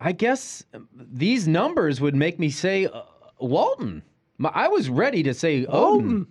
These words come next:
Speaker 2: I like
Speaker 1: I'm
Speaker 2: that.
Speaker 1: gonna Walton.
Speaker 2: Yeah,
Speaker 1: You know
Speaker 2: I, I
Speaker 1: what?
Speaker 2: am too. Yeah, uh,
Speaker 1: I'll
Speaker 2: go ahead.
Speaker 1: Walton it. I'll Walton it. What the heck?
Speaker 2: I, it, I couldn't Oden it at this point because of what I just said about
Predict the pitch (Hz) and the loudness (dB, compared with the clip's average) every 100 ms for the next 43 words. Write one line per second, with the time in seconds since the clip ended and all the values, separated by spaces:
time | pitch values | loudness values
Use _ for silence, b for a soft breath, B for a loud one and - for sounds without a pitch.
0 | - 113 127 311 440 311 147 208 523 349 | -12 -10 -8 -6 -2 0 2 2 2 0
1 | 135 - - 151 170 226 240 247 - 302 | -6 -6 -6 2 4 6 6 4 0 2
2 | 240 285 131 120 147 247 247 190 165 127 | 4 4 4 2 4 4 6 4 4 0
3 | 110 - - 196 190 156 113 120 143 117 | -4 -10 -4 0 2 0 0 -2 -4 -4
4 | - - _ - 156 - 160 196 - b | -8 -10 _ -10 -8 2 4 4 -2 b
5 | b b 143 156 196 185 156 - - 147 | b b 2 4 4 2 0 -6 2 4
6 | 175 127 117 113 107 123 - - 180 139 | 6 2 0 -2 0 -4 -4 -2 0 0
7 | 107 117 107 127 120 101 117 104 113 120 | 0 -2 0 2 0 0 -2 0 2 2
8 | 113 110 117 - 117 113 117 104 110 104 | 2 0 -4 -2 0 0 -2 -2 0 0
9 | 110 | -2